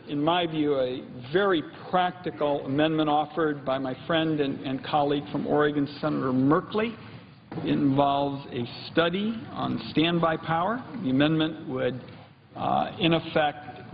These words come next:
fund the study at the Department of Energy to look at standby power standards in states and other parts of the world to determine what is the most feasible and practical way to approach it. There is no authorization here.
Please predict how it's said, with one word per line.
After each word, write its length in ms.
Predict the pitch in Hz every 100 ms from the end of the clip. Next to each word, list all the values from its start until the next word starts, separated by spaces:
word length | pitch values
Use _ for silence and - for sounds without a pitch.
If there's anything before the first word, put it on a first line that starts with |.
| - - - - - - - - -
fund 320 | 208 208 196
the 80 | 160 -
study 320 | 165 151 175
at 140 | 180
the 60 | 156
Department 440 | 131 - 170 170
of 80 | 147
Energy 500 | 147 147 147 143 156 151
to 60 | 143
look 300 | 156 170 143
at 80 | 123 - -
standby 680 | 180 202 208 175 160 156 151 - - - -
power 320 | - 190 185 151
standards 560 | - 156 165 175 170 160
in 140 | 131 - -
states 360 | 147 165 202 - -
and 400 | 135 127 135 -
other 200 | 160 233
parts 380 | - - 143 -
of 60 | 143
the 80 | 131
world 320 | 131 135 139
to 60 | 131 -
determine 480 | - 165 160 151
what 220 | 139 165 170
is 340 | 170 147 143 139 131 131
the 260 | 175 180 180 - - - -
most 180 | 160 139 - - -
feasible 680 | 196 180 165 156 151 151
and 180 | 156 143
practical 640 | - 151 151 - 139 147
way 280 | 139 131 131 -
to 80 | 143
approach 320 | 139 - 196 -
it. 80 | - -
There 160 | 123
is 120 | 123 120
no 240 | 139 156
authorization 760 | 143 135 - 123 120 190 196 202
here. 220 | 208 220